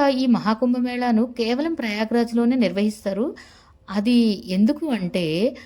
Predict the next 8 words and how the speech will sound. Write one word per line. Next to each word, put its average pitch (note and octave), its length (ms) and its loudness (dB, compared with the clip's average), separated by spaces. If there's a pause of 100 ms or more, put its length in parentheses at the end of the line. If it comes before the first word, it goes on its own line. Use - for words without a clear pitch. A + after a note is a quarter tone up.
(400)
ఆ, G#3+ 160 0
ప్రయాగ్రాజ్లో B3 800 0
గంగా, G#3 420 0
యమున, A#3+ 380 2
సరస్వతీ A3+ 540 -2
నదుల A#3 240 0
సంగమం G#3 460 0
కావడంతో F3 640 -2